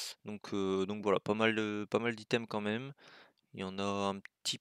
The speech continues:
paquet, euh, voilà, ça s'arrête là. Donc c'est plutôt cool. Là, je vais tout péter en l'état, hein, comme je vous ai dit, je vais pas essayer de les F M à plus cent vie pour, euh, choper des rats, des ravis. On va vraiment faire, euh, en mode, euh, en mode drop, euh, drop, euh, pur comme ça.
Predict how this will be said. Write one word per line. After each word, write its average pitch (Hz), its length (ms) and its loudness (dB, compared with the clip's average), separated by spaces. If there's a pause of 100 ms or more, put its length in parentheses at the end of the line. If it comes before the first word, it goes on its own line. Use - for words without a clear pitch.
(120)
paquet, 123 680 4 (120)
euh, 95 220 -4
voilà, 90 200 -12
ça - 140 -16
s'arrête - 320 -4
là. 107 240 4 (640)
Donc 110 160 -8
c'est - 100 -6
plutôt 135 300 -2
cool. 139 420 -2
Là, 123 160 6
je 123 140 0
vais 117 80 2
tout - 180 -12
péter 151 300 6
en 135 100 6
l'état, 123 320 4
hein, 117 160 2
comme 110 240 -2
je 104 80 -10
vous 101 140 -4
ai 104 80 0
dit, 110 160 -4
je - 80 -6
vais 95 100 -2
pas 110 640 4
essayer 104 300 -2
de 101 60 -6
les 101 220 0
F - 140 -8
M 110 140 -4
à 98 80 2
plus - 240 -14
cent 107 420 -2
vie 104 220 -8
pour, - 280 -8
euh, 95 300 -2
choper - 320 0
des 101 160 4
rats, 101 300 6 (720)
des 101 160 4
ravis. 98 480 4
On 101 140 -8
va 95 100 4
vraiment 104 340 -2
faire, 113 280 4
euh, 98 240 6
en 98 80 6
mode, 101 260 0
euh, 95 420 -2 (600)
en 110 100 6
mode 117 220 2
drop, 123 320 4
euh, 107 240 2
drop, 123 320 2
euh, 110 120 2
pur 143 280 -2
comme 113 160 -2
ça. 131 180 12